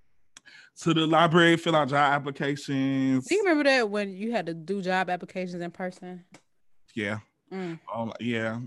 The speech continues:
Speaker 1: I used to get on the bus and go. Like, my auntie, I remember my, 'cause I didn't wanna tell nobody, 'cause at that time, like, the only person who I thought that had my back was my sister, for real, and she kicked me out. So I'm like,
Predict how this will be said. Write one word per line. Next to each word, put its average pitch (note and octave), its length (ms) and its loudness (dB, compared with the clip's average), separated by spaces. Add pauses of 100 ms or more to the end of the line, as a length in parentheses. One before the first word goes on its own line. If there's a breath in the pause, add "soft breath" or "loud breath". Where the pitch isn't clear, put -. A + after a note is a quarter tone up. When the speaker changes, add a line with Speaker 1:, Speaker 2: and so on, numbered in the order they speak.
(100)
Speaker 1:
I C3 120 -4
used C#3 160 -6
to A2+ 280 -8 (100)
get C3+ 140 -6
on B2+ 120 -2
the B2 60 -4
bus C3 300 -8
and B2+ 140 -4
go. C3 220 -2
Like, A#2+ 180 -6
my C3 140 -2
auntie, C3+ 420 -6
I C#3+ 100 -4
remember F3 260 -2
my, C3+ 240 -4 (260 loud breath)
'cause E3+ 140 -4
I G3+ 120 4
didn't A#3 100 2
wanna F3+ 160 -2
tell G3 220 -2
nobody, D#3+ 340 4
'cause D#3 180 0
at D3 140 2
that F3 180 2
time, D3+ 380 2
like, C3+ 220 2
the B2 120 -4
only E3 200 -2
person E3 340 -2
who D3 80 -4
I C3+ 100 4
thought C3 260 2
that B2+ 60 0
had C3 120 0
my A#2+ 120 0
back A#2+ 240 -2
was A#2 120 -12
my A#2 120 -4
sister, A2+ 360 -10
for A2+ 160 -10
real, A2 260 -4
and G#2+ 240 -6 (300 loud breath)
she B3 180 -8
kicked A#3 260 0
me A#3 160 6
out. B3 380 4
So F3 100 2
I'm A3 160 4
like, F3 380 2